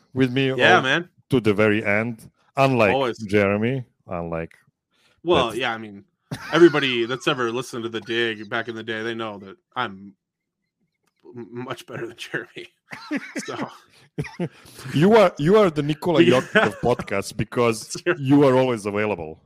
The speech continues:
Speaker 2: Right.
Speaker 1: That's,
Speaker 2: Right.
Speaker 1: that's the thing. Like, like, he is, he
Speaker 2: He has
Speaker 1: pulled
Speaker 2: his,
Speaker 1: an
Speaker 2: his,
Speaker 1: Embiid
Speaker 2: his
Speaker 1: on
Speaker 2: Murray
Speaker 1: us
Speaker 2: moments where he
Speaker 1: this time.
Speaker 2: disappears.
Speaker 1: Makes, makes sense. He's from Philly, so yeah,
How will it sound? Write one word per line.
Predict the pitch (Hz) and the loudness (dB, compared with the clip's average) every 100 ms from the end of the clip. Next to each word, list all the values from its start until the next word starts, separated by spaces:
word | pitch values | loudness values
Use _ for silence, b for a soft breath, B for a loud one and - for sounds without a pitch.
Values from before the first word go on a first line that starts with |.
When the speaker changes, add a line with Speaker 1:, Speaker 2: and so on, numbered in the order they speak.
| _ _ | _ _
Speaker 2:
Right. | 127 131 113 92 _ _ | -6 -2 -4 -6 _ _
Speaker 1:
That's, | - 117 104 | -6 -4 -4
Speaker 2:
Right. | 95 | -10
Speaker 1:
that's | 117 101 98 | -10 -10 -12
the | |
thing. | 92 95 87 82 | -12 -12 -12 -14
Like, | 82 82 - | -16 -18 -16
like, | 85 82 | -16 -16
he | _ 185 185 | _ -4 0
is, | 151 123 - _ _ - | 0 -2 -14 _ _ -4
he | 175 | 0
Speaker 2:
He | 160 | 2
has | 123 | 2
Speaker 1:
pulled | 107 | 0
Speaker 2:
his, | 98 | -4
Speaker 1:
an | 104 | -6
Speaker 2:
his, | - | -6
Speaker 1:
Embiid | 117 107 | -8 -4
Speaker 2:
his | 107 98 | -4 -2
Speaker 1:
on | |
Speaker 2:
Murray | 131 123 120 | -2 -2 -2
Speaker 1:
us | |
Speaker 2:
moments | 117 113 113 113 | -4 -6 -10 -10
where | 113 | -10
he | 107 | -6
Speaker 1:
this | 101 120 | -6 -6
time. | 90 87 | -8 -8
Speaker 2:
disappears. | 90 _ _ _ _ _ - | -12 _ _ _ _ _ -4
Speaker 1:
Makes, | 165 - - 143 | -4 -4 -12 -8
makes | 117 - | -8 -8
sense. | 87 85 | -10 -10
He's | - 92 | -14 -14
from | 90 | -14
Philly, | 76 82 78 73 | -14 -14 -14 -16
so | - 78 82 - | -18 -20 -20 -20
yeah, | 78 | -20